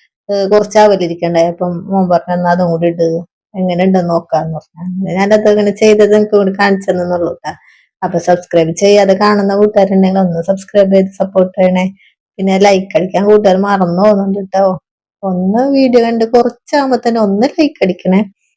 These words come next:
എന്നാലേ എന്റെ വീഡിയോ, എന്റെ ചാനൽ മുമ്പോട്ട് പോകുള്ളൂ. ഇപ്പൊ ഒരുപാട് പ്രതീക്ഷയോടെ ഞാൻ ചാനൽ തുടങ്ങിയത്. എനിക്ക് വലിയ യൂട്യൂബർ ആണെന്ന് എനിക്ക് ഭയങ്കര ആഗ്രഹം. അപ്പൊ നിങ്ങളോടൊക്കെ ഞാൻ തുറന്നു പറയണമെന്നുള്ളൂ.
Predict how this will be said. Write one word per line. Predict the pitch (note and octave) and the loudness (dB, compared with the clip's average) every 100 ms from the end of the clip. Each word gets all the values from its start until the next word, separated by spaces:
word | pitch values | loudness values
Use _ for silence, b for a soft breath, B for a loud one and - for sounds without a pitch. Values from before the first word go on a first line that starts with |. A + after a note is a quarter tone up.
| _ _ - | _ _ -8
എന്നാലേ | F#3+ F#3 F3+ | -4 -2 0
എന്റെ | G#3 G#3 | 2 2
വീഡിയോ, | G3+ A3 G#3+ G3 F#3 F#3+ | 2 0 0 2 2 2
എന്റെ | G3+ G3+ G3 F#3+ F#3+ F#3+ | 2 0 0 0 0 -2
ചാനൽ | F#3+ A#3 G3+ F#3+ F#3 | -2 -2 0 0 0
മുമ്പോട്ട് | F#3 G3+ G3 F#3 F3+ | -2 -6 -2 -2 0
പോകുള്ളൂ. | F#3+ F#3+ F3+ F3 E3+ - _ _ _ _ _ _ | 2 2 4 2 0 -8 _ _ _ _ _ _
ഇപ്പൊ | _ - F3+ F#3 F3+ F3 _ - | _ -4 -2 -2 -6 -10 _ -6
ഒരുപാട് | G#3 F#3+ F3 | -2 0 0
പ്രതീക്ഷയോടെ | F3 G3 G#3 G3+ G#3 G3 F#3 | 0 0 2 2 2 2 4
ഞാൻ | F#3+ F#3+ G3 | 2 2 0
ചാനൽ | G3 G#3 G3 F#3 F#3+ | 2 2 2 0 0
തുടങ്ങിയത്. | G3+ G3 F#3 F3+ F3+ F3 A3 - _ _ _ | 2 2 0 -2 -4 -4 -6 -6 _ _ _
എനിക്ക് | G3+ F#3+ F#3+ | -6 -4 0
വലിയ | F#3+ G#3 | 0 2
യൂട്യൂബർ | G3 G3+ G3 F#3 F3+ F3+ | 2 2 0 0 2 2
ആണെന്ന് | F#3 F#3+ F#3+ | 2 2 4
എനിക്ക് | G3 F#3+ F#3+ | 2 0 2
ഭയങ്കര | F#3+ F#3+ F3+ E3+ E3+ | 4 4 2 2 4
ആഗ്രഹം. | F3 F#3 F#3 F3+ F3+ F3+ _ _ _ _ _ | 4 2 -2 -2 -2 -6 _ _ _ _ _
അപ്പൊ | F#3 G3 | -16 -4
നിങ്ങളോടൊക്കെ | F#3 F#3+ F3+ F3+ F#3 G3 | 0 2 4 2 0 0
ഞാൻ | G3+ G3+ | 2 2
തുറന്നു | A3+ A3 G#3 | 4 2 2
പറയണമെന്നുള്ളൂ. | G3+ G#3+ G#3 G3 F#3+ F#3 G3 G3+ F#3+ | 0 0 0 0 0 0 -2 0 0